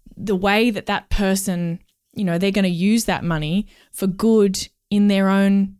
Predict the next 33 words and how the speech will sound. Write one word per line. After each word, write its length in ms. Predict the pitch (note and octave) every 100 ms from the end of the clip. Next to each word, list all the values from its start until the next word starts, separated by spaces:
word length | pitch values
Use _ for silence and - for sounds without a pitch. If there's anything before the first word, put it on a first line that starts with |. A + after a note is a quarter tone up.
| _ _ -
small 360 | - G#3+ G#3+ A3+
picture 340 | F#3 - D3+
life. 440 | C#3+ A2 - -
Like, 160 | - F#3+
they're 100 | G#3
not 120 | G#3
really 200 | G#3 G3+
that 200 | G3 F#3+
bothered 300 | F#3 F#3+ G#3
about, 340 | F#3+ E3+ E3 F3+
Okay, 260 | - E3+
I 220 | - E3+
have 200 | F3 E3+ -
to 120 | F3
be 220 | - E3
the 80 | D#3+
one 180 | D#3+ D#3+
that 120 | -
changes 420 | - E3 D#3+ E3
the 80 | E3
world 280 | D#3+ E3 D#3+
and 140 | D#3
stops 340 | - - -
the 80 | -
coal 300 | - E3 E3+
companies 540 | - D3+ D3 G2+ A#2+ -
just 220 | E3+ -
by 220 | E3 C#3+
turning 380 | - F3+ D#3+ D#3
down 220 | D3+ D3
a 40 |
job 300 | C#3+ D#3 F3
there. 380 | - G2 E2+ F3